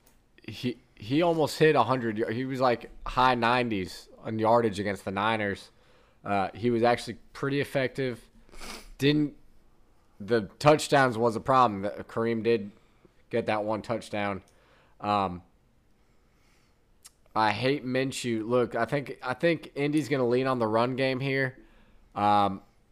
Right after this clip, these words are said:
and frankly, the Cleveland Browns run defense is stout. And I,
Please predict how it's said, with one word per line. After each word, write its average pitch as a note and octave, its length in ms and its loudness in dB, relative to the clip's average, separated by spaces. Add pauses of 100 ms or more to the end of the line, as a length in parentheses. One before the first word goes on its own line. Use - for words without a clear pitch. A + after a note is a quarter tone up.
(120)
and A2 560 2 (240)
frankly, A#2+ 720 0 (920)
the A#2 160 -4
Cleveland C3+ 580 0
Browns A2+ 340 4
run A2 280 0
defense G2 420 -2
is F2 120 -10
stout. G2 560 2 (1120)
And G2 480 0 (1400)
I, G#2+ 140 -4